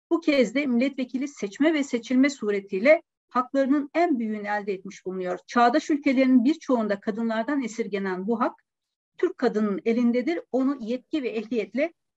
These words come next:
kullanacaktır." demiştir ve gerçekten de bugün medeni dediğimiz birçok ülkeden önce kadına seçme ve seçilme hakkı verilmiştir. Ve bunun üzerine bir yıl sonra yirmi iki Nisan bin dokuz yüz otuz beşte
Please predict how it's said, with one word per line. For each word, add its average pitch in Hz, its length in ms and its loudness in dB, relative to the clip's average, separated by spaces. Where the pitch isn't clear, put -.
kullanacaktır." 220 760 -4
demiştir 233 500 0
ve 247 60 4
gerçekten 226 680 -2
de 320 180 2
bugün 262 220 4
medeni 240 500 2
dediğimiz 202 400 -4
birçok - 260 -6
ülkeden 202 420 -4
önce 180 360 0
kadına 233 380 2
seçme 233 380 -2
ve 175 60 -4
seçilme 202 440 -4
hakkı 277 420 -2
verilmiştir. 240 680 2
Ve 240 140 4
bunun 339 240 8
üzerine 226 600 2
bir 226 340 4
yıl 285 140 6
sonra 196 520 0
yirmi 233 240 2
iki 247 160 2
Nisan 208 320 0
bin 220 100 0
dokuz 202 200 -6
yüz - 140 -8
otuz 185 280 -10
beşte 220 540 -2